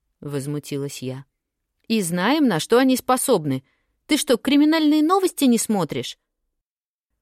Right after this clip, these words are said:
Вообще-то я тоже особо не интересовалась криминалом, если б не дедушка.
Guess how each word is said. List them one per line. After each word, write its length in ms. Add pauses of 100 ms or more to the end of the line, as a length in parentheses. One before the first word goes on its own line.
(120)
Вообще-то 760
я 260
тоже 300
особо 380
не 200
интересовалась 720
криминалом, 680
если 340
б 100
не 120
дедушка. 540